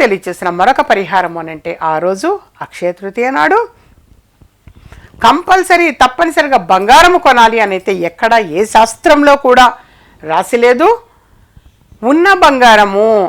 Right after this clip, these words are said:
చక్కగా అమ్మవారికి అలంకరించటం కావచ్చు, లేదు అనంటే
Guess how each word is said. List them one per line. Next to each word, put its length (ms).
చక్కగా 400
అమ్మవారికి 580
అలంకరించటం 680
కావచ్చు, 520
లేదు 360
అనంటే 360